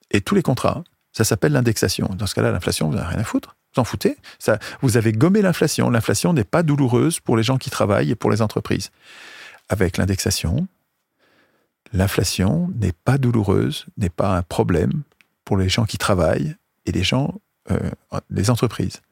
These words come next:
Ah, par contre, pour les rentiers, qui ont un tas d'or, un tas de monnaie, pas d'or, mais de monnaie, les gens, les rentiers qui ont des grandes quantités de monnaie et qui travaillent pas,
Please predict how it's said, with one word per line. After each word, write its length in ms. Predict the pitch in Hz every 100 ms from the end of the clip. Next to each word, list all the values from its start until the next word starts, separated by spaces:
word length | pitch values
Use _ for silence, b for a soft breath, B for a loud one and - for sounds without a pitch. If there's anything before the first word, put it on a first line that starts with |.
| b b
Ah, 60 | 110
par 140 | 135
contre, 180 | 226 202
pour 140 | 135
les 100 | 117
rentiers, 440 | 104 113 - 196 269 _ _ _ _ -
qui 120 | -
ont 60 | 90
un 60 |
tas 180 | 90 98
d'or, 320 | 101 92 90
un 60 | -
tas 180 | - 117
de 60 |
monnaie, 300 | 107 98 -
pas 160 | - 98
d'or, 220 | 113 95
mais 100 | 92
de 80 | 98
monnaie, 300 | 104 101 98 B B B B -
les 80 |
gens, 160 | 104 135
les 100 | -
rentiers 360 | 117 135 - 135
qui 160 | - 107
ont 180 | 92 - _ -
des 100 | 113
grandes 220 | 101 160
quantités 380 | 170 123 117 117
de 60 | 104
monnaie 400 | 104 98 104 - _ _ _
et 40 |
qui 100 | -
travaillent 260 | - 90 85
pas, 300 | - 160 233